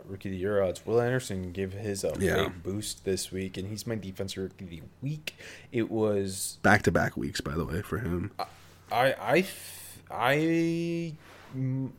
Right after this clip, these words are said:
Speaker 1: might be misremembering, but this might have been the best Defensive Rookie performance of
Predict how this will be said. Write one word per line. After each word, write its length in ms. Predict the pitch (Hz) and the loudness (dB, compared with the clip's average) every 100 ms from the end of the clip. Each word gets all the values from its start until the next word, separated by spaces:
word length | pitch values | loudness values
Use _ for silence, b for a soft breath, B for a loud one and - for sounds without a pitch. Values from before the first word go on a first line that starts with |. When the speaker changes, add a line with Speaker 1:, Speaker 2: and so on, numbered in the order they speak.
| - - - | -18 -20 -6
Speaker 1:
might 280 | 131 143 156 | 0 2 2
be 120 | 170 | -2
misremembering, 1120 | 147 127 - - 147 110 110 120 131 151 139 | 2 2 0 -2 -2 -2 -2 0 0 0 2
but 180 | 120 - | 2 4
this 220 | 123 - | 2 2
might 160 | 131 127 | 2 2
have 100 | 113 | 2
been 400 | 110 104 101 98 - - - - - - - 139 | 2 0 -4 -10 -16 -20 -20 -20 -20 -20 -4 2
the 80 | |
best 260 | 117 107 - | 6 6 2
Defensive 360 | 113 110 104 104 | -2 -2 -2 -2
Rookie 720 | 101 107 101 98 92 85 - - - | -4 -4 -4 -4 -4 -6 -12 -20 -8
performance 540 | - 110 104 98 95 | -6 -4 -4 -4 -4
of 100 | 95 | -6